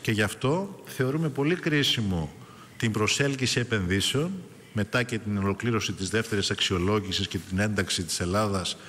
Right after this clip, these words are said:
στο πρόγραμμα ποσοτικής χαλάρωσης της Ευρωπαϊκής Κεντρικής Τράπεζας, που είναι το μήνυμα, το σήμα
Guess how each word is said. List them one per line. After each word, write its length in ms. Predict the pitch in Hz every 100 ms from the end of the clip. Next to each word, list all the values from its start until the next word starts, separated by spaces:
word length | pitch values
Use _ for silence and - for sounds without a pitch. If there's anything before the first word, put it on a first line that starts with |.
| - -
στο 180 | - 104
πρόγραμμα 420 | 90 107 110 101
ποσοτικής 520 | 90 87 92 87 117 -
χαλάρωσης 640 | 92 92 107 101 87 95
της 100 | -
Ευρωπαϊκής 500 | 87 90 92 87 104
Κεντρικής 360 | 98 87 87 98
Τράπεζας, 500 | 95 107 95 95 -
που 160 | -
είναι 240 | 110 110 95 - - - -
το 120 | 113
μήνυμα, 600 | 101 117 165 135 90 80
το 120 | 82
σήμα 520 | 90 - 147 131 87